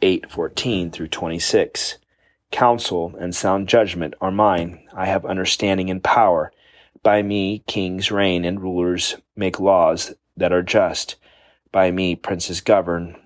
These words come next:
and all nobles who rule on earth. I love those who love me, and those who seek me find me.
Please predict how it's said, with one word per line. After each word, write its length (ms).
and 120
all 200
nobles 520
who 140
rule 300
on 200
earth. 420
I 100
love 300
those 240
who 100
love 240
me, 460
and 160
those 260
who 100
seek 420
me 380
find 340
me. 240